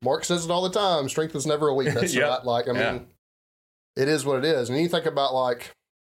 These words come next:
Speaker 1: the core of football is the offensive and defensive lines.
Speaker 2: Mm-hmm.
Speaker 1: And you're talking about, you need to be able to get a step on somebody a little bit faster than they get a spe-, step on you. That's top two, top two X muscle,
Speaker 2: Mm-hmm.
Speaker 1: muscle fiber. Um, you talk about your ability to push somebody around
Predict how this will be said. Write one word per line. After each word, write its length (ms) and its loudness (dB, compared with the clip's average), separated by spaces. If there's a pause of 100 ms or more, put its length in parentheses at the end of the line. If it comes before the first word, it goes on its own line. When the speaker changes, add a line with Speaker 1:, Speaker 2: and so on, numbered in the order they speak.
(200)
Speaker 1:
the 120 0
core 380 0
of 100 -2
football 600 -2 (440)
is 320 0
the 80 -2
offensive 480 0
and 80 -6
defensive 420 -2
lines. 480 0
Speaker 2:
Mm-hmm. 380 -2 (840)
Speaker 1:
And 240 2
you're 100 2
talking 300 0
about, 400 0
you 120 -2
need 120 0
to 60 -2
be 80 2
able 100 0
to 60 -4
get 120 -2
a 60 -4
step 280 0
on 120 0
somebody 300 0
a 60 0
little 180 -2
bit 120 -4
faster 340 -2
than 40 -4
they 180 0
get 80 -6
a 60 0
spe-, 300 0
step 260 -2
on 100 0
you. 80 0
That's 220 0
top 300 -4
two, 320 0
top 240 -4
two 160 0
X 160 -2
muscle, 180 -4
Speaker 2:
Mm-hmm. 100 -2
Speaker 1:
muscle 220 0
fiber. 400 -2 (580)
Um, 560 0
you 80 -8
talk 180 0
about 220 0
your 80 2
ability 300 0
to 60 -2
push 280 -2
somebody 320 0
around 580 0